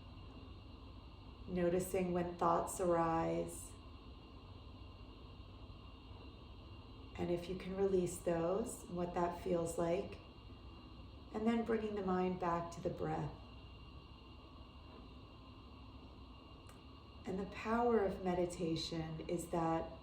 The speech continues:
when we create a practice or a habit of stilling the mind, it's something that we can do not only while we're meditating, but when we are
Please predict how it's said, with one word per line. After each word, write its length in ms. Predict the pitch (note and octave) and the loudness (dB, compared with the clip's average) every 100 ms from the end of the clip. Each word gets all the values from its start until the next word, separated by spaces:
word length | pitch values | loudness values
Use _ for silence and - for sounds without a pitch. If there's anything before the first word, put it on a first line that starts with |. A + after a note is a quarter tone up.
| - - - - - - - - | -14 -12 -12 -12 -14 -14 -14 -4
when 180 | F#3+ G#3+ | 0 4
we 120 | A3 | 4
create 380 | G#3+ - A3+ B3+ | 4 8 10 10
a 60 | C4 | 6
practice 1000 | - - F3+ D#3+ D#3+ - F#3+ - F#3+ - - F#3 | 2 2 4 4 2 2 2 2 -4 -10 -4 2
or 80 | F3 | 2
a 40 | |
habit 600 | F3 - F#3 G3 F#3 D#3 E3 | 2 4 6 8 6 2 2
of 120 | D3+ | -2
stilling 640 | - - - F3+ F#3 F#3 | -4 -4 8 10 10 6
the 80 | F#3+ | 4
mind, 580 | E3 D3 C#3 C#3 C#3 - - - - - - - - - - - - - - - | 4 4 2 0 -4 -8 -12 -14 -16 -16 -16 -16 -16 -16 -16 -14 -14 -14 -14 -4
it's 180 | G3+ F#3+ | -4 -2
something 440 | - A#3+ B3 C#4 A#3+ | 2 2 4 4 4
that 140 | G#3+ | 4
we 60 | G3 | 2
can 240 | G3 F#3 | 0 -2
do 440 | - F#3 F3 E3+ E3+ E3 - - - - - - - | 4 8 8 8 4 -2 -10 -14 -14 -14 -14 -10 4
not 240 | G3+ G#3+ - | 6 6 6
only 340 | F#3 A3 A3 | 6 8 8
while 220 | F#3 F3 E3+ | 10 10 8
we're 80 | |
meditating, 720 | E3+ E3+ F3+ F#3 F3+ E3 E3 E3 | 6 6 6 4 4 4 4 4
but 180 | F3+ | 2
when 160 | F#3+ G3+ G3+ | 4 2 6
we 140 | G#3+ | 8
are 300 | G3 F#3+ F#3 | 8 8 6